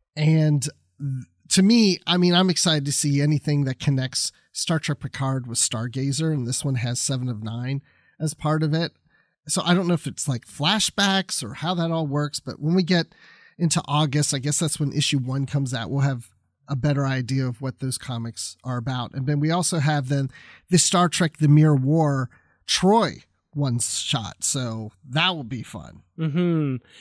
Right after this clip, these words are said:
Speaker 2: Yeah, I need to catch up on the Mirror War stuff. I haven't really been following that yet. Uh, I have them kind of piled up ready to read.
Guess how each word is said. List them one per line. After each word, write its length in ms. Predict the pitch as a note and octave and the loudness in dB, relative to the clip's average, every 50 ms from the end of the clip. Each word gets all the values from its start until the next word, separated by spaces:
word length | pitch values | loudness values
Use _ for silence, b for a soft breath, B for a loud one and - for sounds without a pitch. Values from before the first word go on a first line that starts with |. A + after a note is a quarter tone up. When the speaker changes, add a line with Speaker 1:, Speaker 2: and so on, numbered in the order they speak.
| B B B B | B B B B
Speaker 2:
Yeah, 300 | E3 F#3 G#3+ A3+ A3+ G#3+ | 2 2 4 4 4 4
I 160 | G3 F#3+ G3+ | 4 4 4
need 260 | A3 A3+ B3 C4+ C4+ - | 4 4 2 2 0 0
to 140 | - D#4+ - | -2 -2 -2
catch 340 | - - A#3+ G#3+ - - | -2 -2 -2 -2 0 2
up 200 | A#3 A3 - - | 0 0 2 2
on 140 | G#3 F3+ E3+ | 0 2 2
the 60 | E3 | 2
Mirror 380 | E3 E3 E3 E3 E3 E3 D#3+ D3+ | 2 2 2 2 4 4 2 2
War 260 | C#3 C3+ C3+ C3 B2+ | 2 0 0 0 0
stuff. 540 | C3 - - - - C3+ B2 B2 - - - | -2 -4 -4 -2 -2 -2 -2 -2 -6 -8 -10
I 100 | D3 D3+ | -6 -4
haven't 340 | C3+ C3 E3 E3 D#3+ E3+ E3+ | -2 0 0 0 0 0 -2
really 260 | E3 D3+ D3+ D3+ D3 | 0 2 2 2 2
been 160 | C#3 C#3 C#3 C3+ | 2 0 0 -2
following 540 | - - C#3+ C#3 C#3 C#3 C#3 C3+ C3+ C3 | -2 -2 0 0 2 2 0 0 0 0
that 240 | B2 B2 A#2+ A#2 - - | -2 -2 -4 -6 -6 -4
yet. 560 | C#3 C3+ B2+ A#2 A2 - - - - - - | -2 0 0 0 -2 -6 -10 -12 -12 -12 -12
Uh, 220 | - - A#2+ A#2 A#2 | -10 -8 -8 -6 -6
I 40 | - | -6
have 240 | C3+ C#3+ C#3+ C3+ C3 | -4 -4 -4 -4 -4
them 100 | C3 B2+ | -6 -6
kind 300 | - - C3+ C3 B2+ A#2+ | -4 -4 -2 -2 -2 -2
of 180 | A#2+ A#2 - B B B B B B B B | -4 -6 -10 B B B B B B B B
piled 400 | - - D#3+ D#3 D3+ C#3+ C#3+ C3+ | -2 0 2 2 4 4 2 2
up 220 | C#3+ C#3 - - D3+ | 0 -2 -2 -2 0
ready 260 | C#3+ C#3 C3 C3+ B2+ | 0 0 0 -2 -4
to 160 | - - C#3 | -4 -4 -4
read. 440 | C3 B2+ C#3 C#3 C3+ C3+ C3 B2 - | -4 -2 -2 -2 0 -2 -2 -4 -8